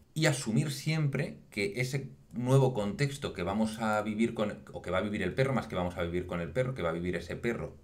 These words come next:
ajeno a nosotros, sea beneficioso. Puede no serlo, o puede empezar siéndolo y, llegue, que, y puede llegar un día en el que no lo sea. Si pasa esto, se coge al perro, se le saca de la guardería y se buscan alternativas o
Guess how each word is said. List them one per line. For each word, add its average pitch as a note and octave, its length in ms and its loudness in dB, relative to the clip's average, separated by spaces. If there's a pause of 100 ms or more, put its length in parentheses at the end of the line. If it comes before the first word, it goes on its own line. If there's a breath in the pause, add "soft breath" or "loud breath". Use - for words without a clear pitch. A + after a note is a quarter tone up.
(120)
ajeno F#2+ 400 -2
a E2 60 -2
nosotros, C3+ 680 -2 (140)
sea - 280 -2
beneficioso. F2+ 840 -4 (340 loud breath)
Puede D#3 280 2
no A#2+ 160 4
serlo, D3 420 -2
o G#2 140 -4
puede B2 220 2
empezar F2 440 -2
siéndolo D#3+ 680 -2
y, F#2+ 120 -8
llegue, F#2+ 320 -2
que, G2+ 120 -6
y G2 240 -6
puede G#2+ 240 -2
llegar B2 200 0
un A#2+ 200 -2
día C3+ 220 0 (220 loud breath)
en G#2+ 140 -2
el F#2 120 -4
que F#2+ 140 -2
no F#2 80 -2
lo F#2 160 -2
sea. E2 260 -8 (160 loud breath)
Si - 220 -8
pasa D3 400 0
esto, G2+ 440 -4 (100)
se - 180 -8
coge F3 200 0
al A3 100 0
perro, C3+ 340 0
se - 140 -4
le F2 60 -4
saca C3+ 280 0
de D#3+ 60 -4
la D#3+ 80 -2
guardería C#3 540 2 (240 loud breath)
y C3 100 -4
se B2+ 120 -4
buscan C3+ 340 0
alternativas A#2 920 0
o C3 320 0